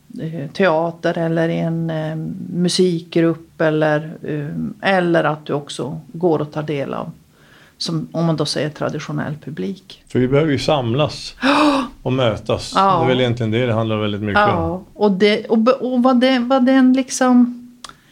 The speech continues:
Speaker 1: vad den livskvaliteten egentligen tillför och består i, det tror jag den här pandemin på något sätt har ringat in. Att hur viktigt det är.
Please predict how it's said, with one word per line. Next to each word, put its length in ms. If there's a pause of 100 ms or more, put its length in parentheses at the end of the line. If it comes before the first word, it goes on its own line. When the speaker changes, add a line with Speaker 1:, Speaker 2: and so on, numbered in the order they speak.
(200)
Speaker 1:
vad 140
den 240
livskvaliteten 1080
egentligen 600
tillför 720
och 80
består 680
i, 240
det 360
tror 380
jag 100
den 160
här 180
pandemin 720
på 80
något 220
sätt 180
har 120
ringat 440
in. 640 (760)
Att 400 (100)
hur 160
viktigt 540
det 60
är. 360